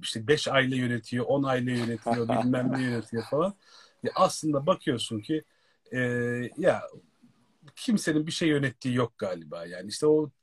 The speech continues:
Speaker 1: tarih okuduğun zaman da işte o Birinci Dünya Savaşı'nda Almanlar şey diyor ya, "Altı ayda bitiririz biz bu işi." diyor. Ee, altı senede bitiyor savaş falan. Şimdi aynısı.
Speaker 2: <laughs> Altı senede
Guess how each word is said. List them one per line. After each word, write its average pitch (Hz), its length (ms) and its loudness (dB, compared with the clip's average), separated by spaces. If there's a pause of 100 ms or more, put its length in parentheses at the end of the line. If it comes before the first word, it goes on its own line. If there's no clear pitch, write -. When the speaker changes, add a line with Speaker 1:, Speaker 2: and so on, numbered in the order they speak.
Speaker 1:
tarih 220 320 4
okuduğun 196 340 -2
zaman 123 360 0
da 113 60 -4
işte 110 180 -6
o 123 60 -4
Birinci 143 260 -4
Dünya 147 220 2
Savaşı'nda 139 500 -4
Almanlar 139 460 0
şey 135 220 -8
diyor 175 120 -2
ya, 104 160 0 (360)
"Altı 113 300 0
ayda 117 220 2
bitiririz 110 420 -6
biz 98 180 -12
bu 92 120 -14
işi." - 200 -14
diyor. - 240 -16 (880)
Ee, - 40 -16 (1040)
altı 120 360 0
senede 101 300 -4
bitiyor - 280 -14
savaş 73 320 -12
falan. 95 180 -10
Şimdi 160 240 -8
aynısı. 202 360 0 (100)
Speaker 2:
<laughs> - 540 -4
Altı 110 240 4
senede 139 420 4